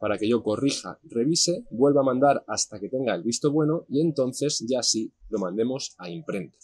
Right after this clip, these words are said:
Bien, pues espero que os haya gustado esta función de InDesign llamada libro.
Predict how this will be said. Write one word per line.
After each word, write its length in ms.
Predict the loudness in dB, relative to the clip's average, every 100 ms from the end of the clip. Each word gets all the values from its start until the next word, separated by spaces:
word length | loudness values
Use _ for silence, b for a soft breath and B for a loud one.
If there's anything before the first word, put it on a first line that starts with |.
| -18 -18 -20 _
Bien, 240 | 2 4 4
pues 140 | 2
espero 320 | 0 2 4
que 60 | 4
os 80 | 4
haya 120 | 4
gustado 360 | 2 0 -2
esta 220 | -2 -4 -8
función 560 | -8 -6 0 2 2
de 140 | 2 2
InDesign 560 | 2 2 2 0 -2
llamada 440 | -2 0 0 0 -6
libro. 480 | -2 2 4 2